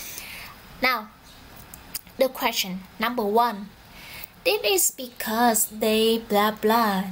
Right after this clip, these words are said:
needs to drink a lot and they can live without water for two weeks. So we have the word won't, don't,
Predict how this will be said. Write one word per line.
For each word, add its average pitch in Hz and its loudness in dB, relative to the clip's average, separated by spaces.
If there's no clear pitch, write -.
needs 302 0
to 214 -2
drink 254 0
a 208 2
lot 196 2
and 208 -2
they 208 0
can 214 0
live 214 0
without 208 2
water 196 2
for 196 -4
two 262 -4
weeks. - -4
So 214 -2
we 247 0
have 247 2
the 220 4
word 208 2
won't, 262 4
don't, 233 2